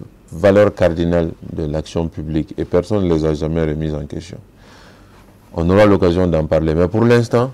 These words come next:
les présidentielles sont trop importantes pour se focaliser sur des épiphénomènes. Il faut regarder les tendances lourdes. La situation du pays aujourd'hui est telle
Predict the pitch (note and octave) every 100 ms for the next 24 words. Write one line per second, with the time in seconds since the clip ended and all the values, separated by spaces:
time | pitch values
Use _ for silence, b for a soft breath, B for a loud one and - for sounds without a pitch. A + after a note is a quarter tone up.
0 | - - - G2+ B2+ B2+ B2+ B2+ B2 D3
1 | C#3+ G2 F2 A2 A2+ G2 F#2+ F#2 F#2+ G#2
2 | - - A#2+ - F#2 - F2+ G2 F#2 F#2
3 | G2+ G2+ - F#2+ F#2+ G2 G2+ - b b
4 | b F2 F2+ E2+ D#2+ F2 F2+ G2+ F#2+ F2
5 | E2+ D#2+ E2 D2 B B - G2 C#3+ A#2+
6 | A2 A2+ G#2+ F2 G2+ F#2+ F#2+ F#2 - E2+
7 | D2+ - _ B B B - E2 E2 -
8 | C#3 C#3+ D3 C#3 D3+ C3 A2 A2 A2+ A2
9 | F#2+ F#2+ F#2 F#2 E2 - F#2+